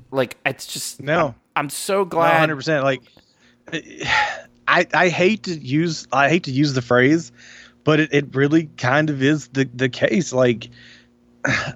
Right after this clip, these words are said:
Speaker 2: it, it hasn't ruined gaming for me, but it's ruined gaming for me because
Speaker 1: Yeah.
Speaker 2: it's literally all I wanna do.
Speaker 1: Yeah. I mean, I
Speaker 2: Like, and
Speaker 1: remember
Speaker 2: it's
Speaker 1: when I
Speaker 2: been
Speaker 1: first
Speaker 2: that way
Speaker 1: started
Speaker 2: for
Speaker 1: hearing
Speaker 2: five
Speaker 1: about
Speaker 2: years.
Speaker 1: it,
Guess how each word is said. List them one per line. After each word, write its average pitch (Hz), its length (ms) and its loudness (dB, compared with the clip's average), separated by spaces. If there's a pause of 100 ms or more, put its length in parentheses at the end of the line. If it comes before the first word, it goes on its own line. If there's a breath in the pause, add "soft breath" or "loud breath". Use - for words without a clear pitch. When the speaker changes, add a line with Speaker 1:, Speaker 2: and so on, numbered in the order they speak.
(160)
Speaker 2:
it, 156 180 2
it 156 120 2
hasn't 175 400 2
ruined 143 500 2
gaming 160 440 2
for 214 160 -2
me, 262 380 0 (260 soft breath)
but 151 140 2
it's 185 200 -2
ruined 170 360 2
gaming 160 400 0
for 107 120 -12
me 98 120 -8
because 117 340 -4
Speaker 1:
Yeah. 143 200 4
Speaker 2:
it's 107 100 -6
literally 151 460 0
all 151 220 2
I 160 60 2
wanna 170 240 0
do. 262 300 -2 (540)
Speaker 1:
Yeah. 101 260 -4 (260 loud breath)
I 185 80 2
mean, 202 160 0
I 185 40 -4
Speaker 2:
Like, - 0 -
and 269 180 2
Speaker 1:
remember 339 140 2
Speaker 2:
it's 302 80 2
Speaker 1:
when 247 80 2
I 226 80 2
Speaker 2:
been 170 80 0
Speaker 1:
first 160 180 0
Speaker 2:
that - 60 2
way 190 60 2
Speaker 1:
started 170 120 2
Speaker 2:
for 175 60 0
Speaker 1:
hearing 196 160 2
Speaker 2:
five 185 160 2
Speaker 1:
about 123 260 2
Speaker 2:
years. 117 220 -2
Speaker 1:
it, - 40 -16